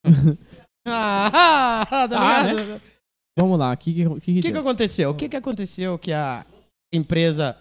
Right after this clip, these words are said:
Speaker 1: Essa daí eu posso falar, né? Eu já tô fazendo processo.
Speaker 2: É, só vai adicionar umas duas páginas,
Speaker 3: Não
Speaker 2: mas
Speaker 3: fala nome, não.
Speaker 2: Não dá nada, não.
Speaker 1: Tá.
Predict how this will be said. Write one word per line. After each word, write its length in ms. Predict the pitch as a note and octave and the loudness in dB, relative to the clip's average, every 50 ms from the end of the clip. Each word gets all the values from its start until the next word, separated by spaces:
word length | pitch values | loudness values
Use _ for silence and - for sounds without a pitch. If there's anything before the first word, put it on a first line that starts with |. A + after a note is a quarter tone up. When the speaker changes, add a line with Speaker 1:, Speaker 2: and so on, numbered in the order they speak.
| _ | _
Speaker 1:
Essa 220 | _ D#3 E3+ - A3 | _ -14 -12 -12 -10
daí 120 | G#3 F3 | -10 -10
eu 60 | F3 | -10
posso 220 | F#3+ - C4 - - | -10 -12 -16 -16 -14
falar, 220 | D4+ G#3+ C#3 C#3 C#3 | -12 -10 -8 -8 -8
né? 80 | C#3 | -10
Eu 100 | C3 C3 | -12 -12
já 120 | C3+ C3+ - | -14 -18 -20
tô 40 | _ _ _ _ _ _ _ _ | _ _ _ _ _ _ _ _
fazendo 120 | - B2+ B2+ | -16 -14 -12
processo. 280 | C3 B2+ - - B2+ - _ _ _ _ _ _ _ _ _ _ _ _ _ _ _ _ _ _ _ | -12 -14 -14 -16 -20 -20 _ _ _ _ _ _ _ _ _ _ _ _ _ _ _ _ _ _ _
Speaker 2:
É, 40 | - | -12
só 160 | B2+ - B2+ | -6 -4 -4
vai 160 | A#2+ F3+ C3+ D3 | -2 0 0 0
adicionar 320 | F3+ F3 - G#3+ F#3+ F#3+ | -2 -2 -4 -6 -6 -6
umas 140 | F#3+ G3 G#3 | -4 -4 -4
duas 160 | F3 G3+ G#3+ | -4 -4 -8
páginas, 300 | - - D3+ D3 B2 A2+ | -8 -8 -10 -10 -8 -4
Speaker 3:
Não 80 | G#2+ G3+ | -4 -4
Speaker 2:
mas 80 | G#3+ - | -2 0
Speaker 3:
fala 240 | A#3+ C4+ D#4 E4 | -2 -2 -2 -2
nome, 220 | D4 C4+ G#3+ E3 C#3 | -2 0 0 0 -2
não. 220 | C3 C#3 E3 F3+ | -2 -4 -4 -4
Speaker 2:
Não 80 | C3+ C3+ - | -4 -6 -8
dá 160 | A#2+ A#2+ C3 | -10 -8 -8
nada, 180 | D3+ F3 F#3+ | -8 -8 -8
não. 140 | G3 F#3 E3+ | -8 -8 -10
Speaker 1:
Tá. 420 | F3 - - E3+ D3+ C3+ A2+ - | -10 -8 -6 -6 -6 -6 -8 -14